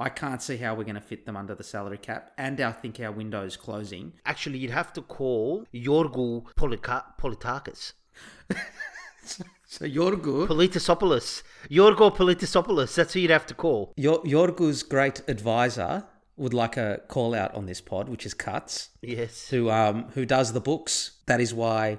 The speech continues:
Speaker 1: sixty-two percent of their hundred million dollar salary cap is currently on the
Speaker 2: Oh, he's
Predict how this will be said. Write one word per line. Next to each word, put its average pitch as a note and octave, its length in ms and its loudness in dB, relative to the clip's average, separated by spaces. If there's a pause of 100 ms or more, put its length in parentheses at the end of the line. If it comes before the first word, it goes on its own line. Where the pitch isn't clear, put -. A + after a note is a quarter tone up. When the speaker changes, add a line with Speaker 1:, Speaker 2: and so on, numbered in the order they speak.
(100)
Speaker 1:
sixty-two - 540 -4
percent A#2 260 -4
of G#2+ 80 -4
their G#2+ 180 2
hundred A#2 300 -2
million A2+ 240 -2
dollar G#2 160 -2
salary G#2+ 340 0
cap - 240 -8
is G#2 100 -8
currently G2+ 540 -6
on A2 140 -4
the G2 100 -4
Speaker 2:
Oh, E3 40 4
he's D#3+ 80 6